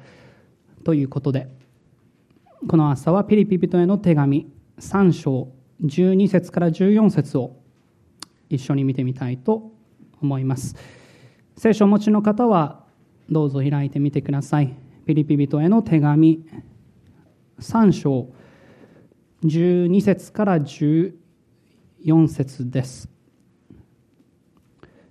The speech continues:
まずは一度お読みしますので、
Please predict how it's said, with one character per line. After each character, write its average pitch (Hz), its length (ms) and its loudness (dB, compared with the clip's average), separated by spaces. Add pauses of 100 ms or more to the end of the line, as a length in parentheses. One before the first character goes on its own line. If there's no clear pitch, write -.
(1500)
ま 220 140 2
ず 175 100 0
は 151 120 0
一 143 240 -2
度 185 300 -4 (840)
お - 60 -6
読 147 180 0
み 139 100 -2
し 139 160 -8
ま 135 140 -4
す 135 160 -8
の 127 100 -4
で、 135 160 -10